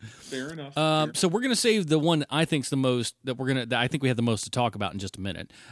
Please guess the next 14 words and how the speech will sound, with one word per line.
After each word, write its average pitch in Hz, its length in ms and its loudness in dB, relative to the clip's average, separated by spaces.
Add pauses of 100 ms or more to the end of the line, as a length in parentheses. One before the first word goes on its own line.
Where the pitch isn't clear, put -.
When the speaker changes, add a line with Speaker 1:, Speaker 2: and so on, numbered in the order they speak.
Speaker 2:
Uh, 117 220 0
so 139 180 2
we're 147 140 -2
gonna 170 160 2
jump 135 400 0
that 120 220 2
and 123 100 -4
we're 139 80 -2
gonna 123 240 0 (180)
go 120 240 0
to, 117 300 -2
uh, 107 80 0
Best 135 260 0
Director 117 600 0